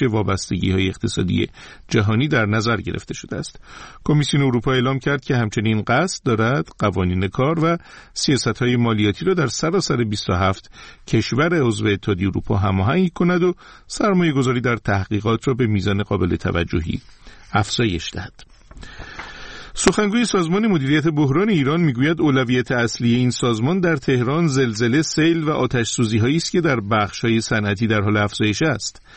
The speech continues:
به گزارش ایدنا، حسین ظفری همچنین به پدیده فرونشست اشاره کرد و علت آن را کمبود بارش‌ها، بروز یک دوره خشکسالی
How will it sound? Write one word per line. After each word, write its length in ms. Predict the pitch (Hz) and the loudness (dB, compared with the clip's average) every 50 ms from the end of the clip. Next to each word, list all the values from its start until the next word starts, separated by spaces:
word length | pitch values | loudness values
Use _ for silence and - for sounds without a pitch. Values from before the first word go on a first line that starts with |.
| - - - - - - - - | -20 -20 -20 -20 -20 -20 -4 -2
به 80 | - | 0
گزارش 380 | 104 104 104 104 101 95 - - | 2 2 2 2 0 0 0 0
ایدنا، 680 | 131 - 123 120 107 117 120 131 151 175 185 175 156 | 0 0 0 0 2 2 2 2 2 2 2 2 2
حسین 320 | 104 - - 127 117 113 113 | 0 0 0 0 0 0 0
ظفری 480 | 101 110 104 - - 113 113 143 160 | 0 0 -2 0 -2 0 0 2 2
همچنین 580 | 165 147 139 123 117 - 120 117 123 143 151 131 | 2 2 2 0 0 0 0 0 2 2 2 2
به 180 | 135 156 160 147 - - - - - - | 2 0 0 -2 -4 -14 -20 -20 -14 -6
پدیده 580 | - - 123 110 107 117 110 98 127 139 160 175 | 0 0 0 2 2 0 2 2 0 2 2 0
فرونشست 800 | 160 - - 131 117 123 120 113 107 - - 196 214 202 - - | 0 0 0 0 2 2 2 2 2 0 0 0 0 -2 -2 -2
اشاره 300 | 123 110 - 120 107 113 | -2 0 0 0 0 0
کرد 420 | 110 - 123 120 135 156 175 165 | 0 0 0 0 0 0 0 0
و 60 | 127 117 | 0 0
علت 400 | 107 104 101 95 92 92 - - | 2 2 2 0 0 -2 -2 -2
آن 180 | 117 113 120 | -2 0 0
را 140 | 135 156 160 - - - - - - - | 0 0 -2 -4 -8 -18 -20 -20 -20 -6
کمبود 400 | - - 110 104 87 104 98 104 | -2 0 0 2 0 0 0 0
بارش‌ها، 540 | 90 104 101 95 95 - - 139 151 170 175 | 0 0 0 0 -2 -2 0 0 2 2 0
بروز 320 | 160 139 113 104 107 101 | 0 0 0 0 0 0
یک 260 | 107 107 104 101 98 - | 2 2 0 0 -2 -2
دوره 300 | - 110 101 104 107 107 | -2 -2 0 0 -2 -2
خشکسالی 800 | - - 113 110 98 - - - - 113 110 110 147 175 202 | 0 0 -2 -2 -2 -4 -8 -4 -2 0 0 2 2 2 0